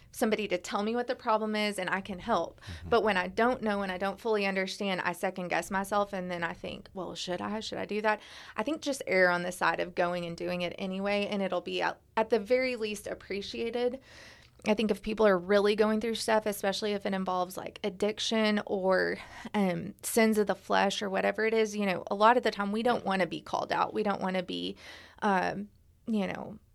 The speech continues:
Speaker 1: somebody prying into our personal lives, but do we need it? Yes, absolutely. And
Speaker 2: Mm-hmm.
Speaker 1: so I think just follow that intuition. Maybe it's depression. Maybe it's, you know, maybe s-,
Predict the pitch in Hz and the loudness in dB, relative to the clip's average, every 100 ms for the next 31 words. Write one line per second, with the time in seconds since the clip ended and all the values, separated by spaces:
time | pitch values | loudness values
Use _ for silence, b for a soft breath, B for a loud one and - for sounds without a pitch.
0 | _ _ _ _ _ - - 220 196 190 | _ _ _ _ _ -10 0 0 0 -6
1 | - 196 185 185 180 190 208 175 202 185 | -2 2 2 0 -4 -4 0 0 -2 -6
2 | 190 180 175 196 202 190 180 165 170 180 | -4 -2 -2 -4 -6 -4 -4 -4 -6 -2
3 | 208 220 - _ - - 180 - - 190 | -2 -2 -6 _ -10 -6 -6 -10 -6 -6
4 | 180 - - - 208 208 202 - 190 190 | -6 -6 -6 -4 -2 -2 -2 -2 -2 -2
5 | 220 202 190 - 175 180 180 175 175 185 | -4 -4 -12 -2 0 2 0 -2 -4 -10
6 | 196 180 175 180 170 185 _ _ _ _ | -8 -8 -8 -10 -12 -14 _ _ _ _
7 | _ _ - - 208 214 214 - 185 208 | _ _ -14 -2 0 0 -2 -4 -4 -2
8 | 180 180 175 185 185 185 175 - - B | -4 -6 -8 -8 -6 0 0 -2 -16 B
9 | B B B - 202 185 196 196 | B B B -2 0 2 0 -2